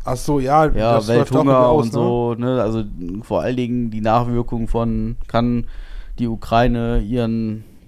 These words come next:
Speaker 2: Getreidekram noch irgendwo nach Afrika verschiffen, ja oder nein, so?
Speaker 1: Mhm.
Speaker 2: Weil da geht's halt wirklich darum, dass da Leute Schwierigkeiten haben, sich zu ernähren, ne? Ähm,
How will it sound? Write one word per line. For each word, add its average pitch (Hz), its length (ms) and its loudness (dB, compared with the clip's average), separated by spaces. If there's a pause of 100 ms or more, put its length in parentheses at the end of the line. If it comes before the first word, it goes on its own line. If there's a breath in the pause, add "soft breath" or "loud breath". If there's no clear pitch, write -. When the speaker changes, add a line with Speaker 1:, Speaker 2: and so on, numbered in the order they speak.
(180)
Speaker 2:
Getreidekram 113 920 -2
noch 107 220 -4
irgendwo 110 280 -4
nach 104 120 0
Afrika 123 360 -2
verschiffen, 123 420 -8
ja 107 100 0
oder 101 160 0
nein, 127 340 2
so? 135 80 0
Speaker 1:
Mhm. 143 240 2 (460 soft breath)
Speaker 2:
Weil 113 180 0
da 110 80 0
geht's 107 260 -4
halt 110 260 0
wirklich 110 260 -8
darum, 107 300 2
dass 101 140 -4
da 107 100 -4
Leute 107 500 -2
Schwierigkeiten 107 540 -2
haben, 101 160 -2
sich 101 120 -8
zu - 120 -6
ernähren, 90 420 -4
ne? 135 180 -2 (560 soft breath)
Ähm, 101 380 -4